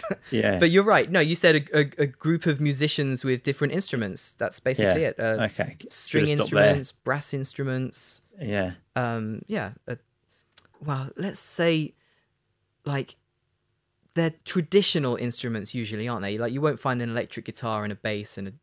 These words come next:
Speaker 1: drum
Speaker 2: <laughs>
Speaker 1: kit. Well, you might,
Speaker 2: You're not
Speaker 1: but it's predominantly violins, cellos,
Speaker 2: Yeah.
Speaker 1: trumpets,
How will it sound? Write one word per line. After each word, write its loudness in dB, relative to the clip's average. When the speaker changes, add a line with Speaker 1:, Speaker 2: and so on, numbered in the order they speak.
Speaker 1:
drum -4
Speaker 2:
<laughs> 0
Speaker 1:
kit. 2
Well, 4
you 0
might, 0
Speaker 2:
You're 4
not 4
Speaker 1:
but -2
it's -4
predominantly -2
violins, 0
cellos, -2
Speaker 2:
Yeah. 4
Speaker 1:
trumpets, -4